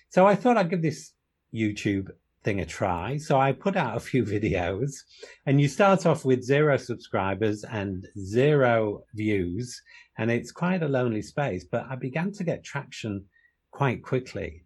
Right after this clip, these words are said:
And it started in January this year. I'm just, um,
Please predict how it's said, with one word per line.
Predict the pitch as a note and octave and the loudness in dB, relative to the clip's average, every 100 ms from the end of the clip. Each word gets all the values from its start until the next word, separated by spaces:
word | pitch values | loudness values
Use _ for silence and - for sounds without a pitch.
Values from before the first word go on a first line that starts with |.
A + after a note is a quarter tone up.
| - | -6
And | A2+ A#2 A#2+ | -2 -2 -4
it | B2 B2+ | -4 -6
started | A#2+ F3 F#3+ F#3 | -2 0 0 0
in | D3+ C3+ B2 | 0 0 -2
January | C3+ C#3 C3 A#2+ A2 G#2+ - | -2 -2 -2 -2 -2 -6 -4
this | G#2 - | -6 -4
year. | G2+ F2+ F2+ A#2+ _ _ - - - _ - | -4 -4 -4 -10 _ _ -20 -20 -20 _ -12
I'm | - A#2+ | -4 -2
just, | E3 D#3+ - - | -2 -6 -6 2
um, | C3+ B2+ A#2+ A#2+ A#2 G#2 | 4 4 2 -2 -4 -8